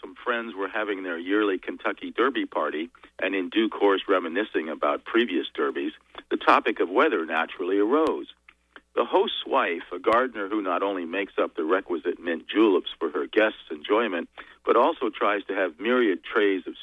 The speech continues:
seedlings on display to welcome in the gardening season, complained about how late things were this year. In support of that notion, the host then showed his guests an aerial photo I had taken of the couple's house almost exactly a year before,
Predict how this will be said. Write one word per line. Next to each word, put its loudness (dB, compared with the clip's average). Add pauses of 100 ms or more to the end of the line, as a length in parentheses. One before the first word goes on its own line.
seedlings 0
on -4
display 0
to -6
welcome 2
in -4
the -8
gardening 2
season, 0 (400)
complained 2
about 2
how -2
late 2
things -6
were -6
this -8 (100)
year. -8 (760)
In 4
support 2
of 0
that 2
notion, -4
the -4
host 2
then -2 (160)
showed 2
his -4
guests 0
an -8
aerial 0 (140)
photo 2
I -2
had -8
taken -6
of -8
the -8
couple's -6 (100)
house 2 (100)
almost -4
exactly -2
a -2
year -2
before, 0